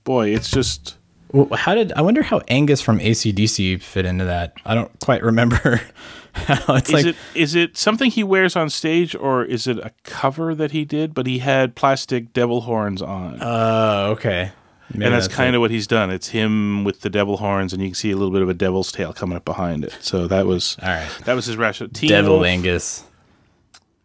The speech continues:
Speaker 1: Uh, Little Shop of Horrors, Uncle Fester. Uh, boy, that's, like, that one's fantastic. It's
Speaker 2: Yeah.
Speaker 1: the,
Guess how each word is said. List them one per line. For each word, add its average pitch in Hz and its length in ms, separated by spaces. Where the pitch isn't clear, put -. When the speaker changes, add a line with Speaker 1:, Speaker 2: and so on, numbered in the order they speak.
Speaker 1:
Uh, 110 420
Little 120 160
Shop 120 260
of 101 80
Horrors, 131 840
Uncle 101 220
Fester. 143 1120
Uh, 104 760
boy, 120 280
that's, 117 280
like, 120 180
that 123 200
one's 110 260
fantastic. 101 600
It's 85 240
Speaker 2:
Yeah. 80 60
Speaker 1:
the, 98 340